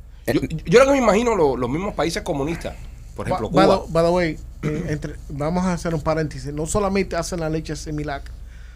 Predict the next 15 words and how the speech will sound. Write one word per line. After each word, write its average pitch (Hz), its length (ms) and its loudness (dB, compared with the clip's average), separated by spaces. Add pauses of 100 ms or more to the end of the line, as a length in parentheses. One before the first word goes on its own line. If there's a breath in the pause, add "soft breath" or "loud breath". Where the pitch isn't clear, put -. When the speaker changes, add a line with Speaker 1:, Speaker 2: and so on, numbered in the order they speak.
(220 soft breath)
Speaker 3:
hacen 175 320 0
Pediasure, 170 760 2 (240)
que 185 80 -2
es 170 40 0
Speaker 2:
Ajá. 98 60 -8
Speaker 3:
para 175 180 4
las 165 100 0
personas 160 360 -4
mayores, 151 360 -2 (480 soft breath)
hacen 175 400 -2 (100)
Pedialyte, 190 680 4
que 175 120 0
es 165 60 2
para, 180 220 4
Speaker 2:
Pedialyte. 110 320 -2